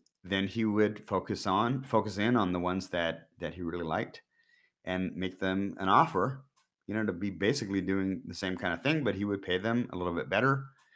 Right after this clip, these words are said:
or maybe he'd give them some additional perks, you know, buy 'em dinner every once in a while, or,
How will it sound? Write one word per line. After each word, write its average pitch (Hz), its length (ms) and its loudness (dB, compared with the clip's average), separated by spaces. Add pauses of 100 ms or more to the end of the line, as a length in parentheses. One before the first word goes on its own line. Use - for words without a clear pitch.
(160)
or 95 120 0
maybe 95 280 0
he'd 101 180 -4
give 98 180 -4
them 98 360 -2
some 101 160 -6
additional 110 340 -4
perks, - 540 2 (100)
you - 100 -10
know, 85 60 -8
buy 87 160 -2
'em 92 120 -2
dinner 92 280 2
every 87 160 0
once 85 240 -4
in 90 80 -6
a 85 40 -4
while, 87 460 0
or, 82 340 -2